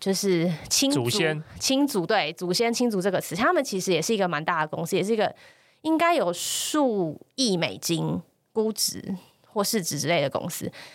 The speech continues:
Speaker 1: 其实他们两间做的东西非常像，就是你就是寄你的口水回去，他跟你说你有几 percent 是，我不知道，蒙古人，或几 percent 是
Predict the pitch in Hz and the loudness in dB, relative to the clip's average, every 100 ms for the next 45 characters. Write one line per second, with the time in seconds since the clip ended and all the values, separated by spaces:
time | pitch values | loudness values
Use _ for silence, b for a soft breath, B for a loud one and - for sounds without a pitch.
0 | B - 285 330 262 185 214 220 196 190 | B 0 2 2 0 -2 0 2 2 2
1 | 185 156 156 175 208 190 185 202 196 196 | 0 -2 0 0 2 2 2 0 0 -2
2 | 165 147 160 160 156 127 208 196 214 165 | 0 0 2 0 0 -2 0 2 0 0
3 | 185 185 175 143 B B B B - 220 | 0 0 0 -2 B B B B -4 0
4 | 190 208 196 214 185 165 B B B B | 0 0 0 2 2 0 B B B B
5 | B 160 165 180 175 180 226 170 160 98 | B -4 0 2 2 0 0 0 0 0
6 | 190 185 190 180 196 190 185 180 160 | -2 -2 0 0 2 0 0 0 0